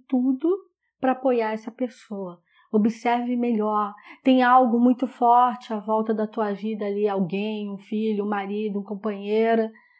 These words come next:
né? Um, um profissional, um parceiro, seja lá o que for.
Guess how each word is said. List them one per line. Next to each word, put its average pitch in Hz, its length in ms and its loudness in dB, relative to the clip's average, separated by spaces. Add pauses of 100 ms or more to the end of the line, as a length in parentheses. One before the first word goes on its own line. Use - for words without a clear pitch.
(200)
né? 214 320 -8 (280)
Um, 226 600 2
um 220 40 4
profissional, 233 1000 2 (380)
um 233 100 2
parceiro, 247 880 2 (500)
seja 302 300 -4
lá 302 100 2
o 294 60 -2
que 294 120 -20
for. 180 300 -8